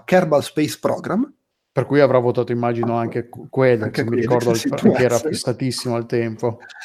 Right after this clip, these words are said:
Speaker 1: E prima di scorrere le categorie, vi dico, sono andato a vedere i giochi usciti nel duemilatredici e, mm, ho guardato un po' giochi che mi spiccavano e che non appaiono in nessuna delle nomination.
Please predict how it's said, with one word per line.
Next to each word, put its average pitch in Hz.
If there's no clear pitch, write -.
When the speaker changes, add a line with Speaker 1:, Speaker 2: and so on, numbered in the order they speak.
Speaker 1:
E 165
prima 330
di 262
scorrere 208
le 165
categorie, 160
vi 196
dico, 147
sono 180
andato 196
a 208
vedere 180
i 147
giochi 151
usciti 143
nel 127
duemilatredici 127
e, 143
mm, 135
ho 180
guardato 175
un 180
po' 147
giochi 139
che 135
mi 131
spiccavano 123
e 120
che 147
non 160
appaiono 156
in 135
nessuna 139
delle 131
nomination. 120